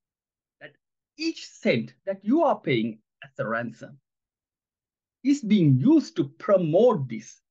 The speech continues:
unethical criminal syndicate, how would you feel? If you think that each cent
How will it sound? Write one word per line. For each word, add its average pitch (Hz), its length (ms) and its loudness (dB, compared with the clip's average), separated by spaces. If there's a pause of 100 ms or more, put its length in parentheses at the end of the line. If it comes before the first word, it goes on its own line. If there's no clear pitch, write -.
(480)
unethical 147 720 0 (720)
criminal 165 380 2
syndicate, 139 600 -4 (920)
how 143 100 -2
would 127 260 -4
you 127 80 2
feel? 127 380 -6 (3250)
If 254 240 -2
you 392 240 2
think - 340 -4 (800)
that 254 280 -8
each 302 360 0
cent 139 400 -2